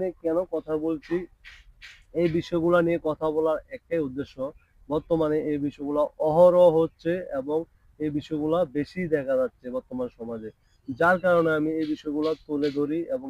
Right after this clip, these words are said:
এই বিষয়গুলা নিয়ে আমি কথা বলি। যতটুকু আমার ভিতর থেকে আসে বা যতটুকু আমার জ্ঞান বুদ্ধি, এই ছোট মানুষটার যতটুকু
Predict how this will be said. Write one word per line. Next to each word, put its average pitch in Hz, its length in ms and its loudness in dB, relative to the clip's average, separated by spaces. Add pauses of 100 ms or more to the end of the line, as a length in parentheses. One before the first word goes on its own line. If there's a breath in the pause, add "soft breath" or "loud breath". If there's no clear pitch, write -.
(100)
এই 139 120 -8
বিষয়গুলা 135 500 -6
নিয়ে 151 160 -6 (340)
আমি 139 120 -4 (120)
কথা 135 220 0 (440)
বলি। 127 200 0 (340)
যতটুকু 190 480 2 (140)
আমার 160 260 4
ভিতর 156 220 0 (100)
থেকে 165 200 -4 (120)
আসে 139 160 -8 (100)
বা 139 60 0 (120)
যতটুকু 147 420 -8
আমার 139 200 -8
জ্ঞান 147 180 -2 (120)
বুদ্ধি, 139 320 -10 (180)
এই 127 60 -12 (100)
ছোট 127 180 -20 (500)
মানুষটার 135 440 -2
যতটুকু 156 380 -2